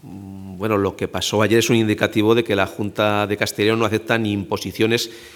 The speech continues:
ni amenazas, ni chantajes. Yo creo que hay que ponerlo, lo que pasó ayer, en el contexto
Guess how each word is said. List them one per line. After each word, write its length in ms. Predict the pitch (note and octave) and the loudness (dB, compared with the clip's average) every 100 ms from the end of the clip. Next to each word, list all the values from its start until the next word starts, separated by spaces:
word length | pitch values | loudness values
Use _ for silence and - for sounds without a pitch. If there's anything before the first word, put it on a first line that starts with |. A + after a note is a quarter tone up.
| - - | -20 -12
ni 180 | G#2 G2+ | -4 -2
amenazas, 680 | G2 F#2+ G#2 - A#2+ - - - _ | -2 -2 -2 2 0 0 -12 -20 _
ni 160 | - G#2+ | -6 -6
chantajes. 640 | G2+ F#2+ F#2 - - - - - - - | -2 -2 2 2 2 -8 -10 -20 -18 4
Yo 120 | B2 | 8
creo 60 | |
que 60 | E3 | 10
hay 60 | D3+ | 8
que 80 | |
ponerlo, 640 | D3+ D3 D3 C#3+ C#3+ C#3+ C#3+ | 6 6 6 6 6 6 2
lo 220 | D3+ C3+ | -2 0
que 100 | B2+ | 0
pasó 260 | B2+ B2+ C3+ | 0 0 2
ayer, 160 | C3 | 2
en 60 | C#3 | 2
el 140 | C#3 | 0
contexto 540 | - A2 B2 - D3 | 0 -2 -2 0 -2